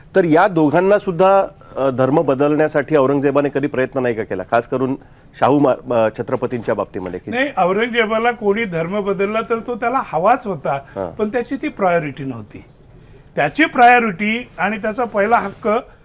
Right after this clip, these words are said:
Speaker 2: आपल्याला ते अधिकार मिळाले पाहिजे, किल्ले पाहिजेत, मुलुक मिळाला
Speaker 1: राज्य
Speaker 2: पाहिजे,
Speaker 1: पाहिजे.
Speaker 2: राज्य पाहिजे,
Speaker 1: हम्म.
Speaker 2: ती दौलत पाहिजे.
Speaker 1: हम्म.
Speaker 2: पुढे महाराणी येसूबाईंचं वैशिष्ट्य का म्हणतात की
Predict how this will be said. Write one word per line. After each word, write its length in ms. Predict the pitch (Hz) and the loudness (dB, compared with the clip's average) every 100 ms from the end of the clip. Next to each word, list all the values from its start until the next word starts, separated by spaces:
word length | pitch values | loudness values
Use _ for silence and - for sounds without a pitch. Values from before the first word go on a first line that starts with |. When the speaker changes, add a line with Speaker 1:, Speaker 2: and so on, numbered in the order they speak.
| - - | -20 -8
Speaker 2:
आपल्याला 400 | - 170 226 247 | 0 0 2 0
ते 120 | 269 285 | 0 2
अधिकार 460 | 202 185 214 254 | 2 0 -2 -4
मिळाले 380 | 240 196 180 165 | -2 -2 -2 -4
पाहिजे, 320 | 151 151 151 | -6 -8 -8
किल्ले 340 | 160 208 240 285 | -10 -6 -4 -4
पाहिजेत, 360 | 214 170 175 | -6 -6 -6
मुलुक 360 | 160 190 247 226 | -8 -8 -8 -6
मिळाला 180 | 190 160 | -2 -2
Speaker 1:
राज्य 160 | 156 | -2
Speaker 2:
पाहिजे, 300 | 180 135 123 | -4 -8 -10
Speaker 1:
पाहिजे. 520 | 104 - - - 151 | -14 -18 -20 0 4
Speaker 2:
राज्य 180 | 233 240 | 4 4
पाहिजे, 460 | 220 190 135 117 95 | 2 0 -2 -8 -14
Speaker 1:
हम्म. 100 | 98 87 _ _ - - | -16 -18 _ _ -20 -8
Speaker 2:
ती 60 | 190 | 0
दौलत 300 | 196 226 269 | 2 4 2
पाहिजे. 440 | 269 165 120 127 - _ _ | 2 -4 -4 -12 -16 _ _
Speaker 1:
हम्म. 100 | 101 87 - - | -20 -20 -20 -8
Speaker 2:
पुढे 380 | 190 226 302 330 508 - - | -2 2 2 -2 -8 -14 -8
महाराणी 500 | 175 151 208 240 277 | -6 -2 -2 -2 -2
येसूबाईंचं 680 | 311 196 - 254 247 247 262 | -4 -6 -4 -2 -2 -2 -4
वैशिष्ट्य 520 | 233 214 - 220 262 | -4 -6 -12 -12 -10
का 240 | - 233 | -2 0
म्हणतात 460 | 269 254 190 196 185 170 - - - - - - | 0 -2 -2 0 0 -4 -18 -20 -20 -20 -20 -10
की 460 | 240 294 311 320 | -6 -4 -6 -8